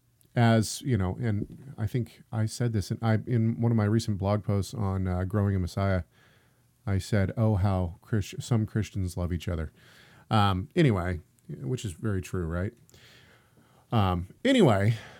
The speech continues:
so it's been my policy for the most part, I'll respond every once in a while if somebody has a question in a comment or something like that, I'll try to respond. But for the most part, I try not to, uh, look at the comments on, on, uh, that are put on You-,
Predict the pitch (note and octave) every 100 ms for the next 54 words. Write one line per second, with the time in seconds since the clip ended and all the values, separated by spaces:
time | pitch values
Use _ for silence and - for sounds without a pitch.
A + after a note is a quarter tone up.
0 | - - D#3 D3 C#3 - F3+ F3 D#3 D3+
1 | B2+ A#2+ G#2 A2+ A#2+ A2 A#2 A#2+ - A2
2 | G#2+ A2 G#2+ A#2 A2 G2 G2+ G#2 - G#2
3 | G2 A2 G2+ G2 F2+ - G2 - G2+ F#2+
4 | F2+ G2 F#2 F#2 F2+ F#2 F2+ F2+ E2+ F2
5 | E2+ - E2+ F2 - F#2 F2 E2 - A#2
6 | A2 C3+ C3 - A2 F#2+ G2 - G#2+ G2
7 | G#2 G#2+ - F#2 F2 - - _ _ _
8 | - F#2 G2 F2+ F#2 G2 F#2+ F2 E2+ -
9 | - G2 E2+ E2+ F2 - F#2 E2+ E2+ F2
10 | F#2 F2 D#2+ F#2+ G2+ G2 - F#2 E2+ F2
11 | C3 F#3